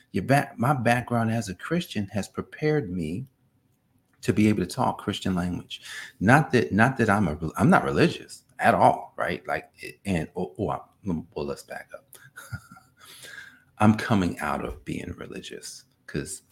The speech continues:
and, and even sometimes you can fall into it. So I'm not, I'm not that, I'm not that good to say that I'm not religious, but 'cause every, 'cause, 'cause I could fall into it at any point because of the fact that I had a background in it. So I grew up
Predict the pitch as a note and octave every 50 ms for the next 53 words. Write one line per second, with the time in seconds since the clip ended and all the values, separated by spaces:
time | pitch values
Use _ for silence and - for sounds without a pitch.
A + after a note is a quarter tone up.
0 | _ _ _ - G2+ F#2+ F2+ F2 - F#2 F2+ F#2 G2 F#2 E2+ D#2 C#2+ - - D2+
1 | D2 - - C2+ C#2 - - D2 C#2+ - B1+ B1+ - - B1+ - - - - -
2 | - - - - - - - - E2 D#2 D2+ E2 D#2 C#2+ C2+ - - - E2 E2
3 | D2+ C#2+ C#2 - - - - - _ - E2 E2+ E2 D#2 D2 C2+ - - - -
4 | - - _ - - - - - - - - - - - - - - - - _
5 | - - F2 D#2+ - - - D#2 D2+ D2+ - C#2 - - - C#2+ C2 C2+ D2 D#2
6 | E2 D#2 D2+ - - B1 C2 C2 - - - - - - - - - - - -
7 | - - F#2+ E2+ F#2 F2 D#2+ D#2+ - - - - F#2+ D#2+ - D#2 - - F#2+ E2
8 | E2 D2+ - - - - - - - B2 - - B1+ - - - - - - B2+
9 | - - D#2 D2 C#2 - - - - - - - - _ _ _ - - - -
10 | - - A2 G2+ - - C3 A#2+ G#2 F#2+ F#2 D#2+ D#2+ - - - F#2+ D#2+ - -
11 | F2+ - - F2+ D2 C#2 - - - - F#2 - - - - - - - - -
12 | - - - E2 D#2 D#2 - - F2 F2 F#2 E2 D2 - -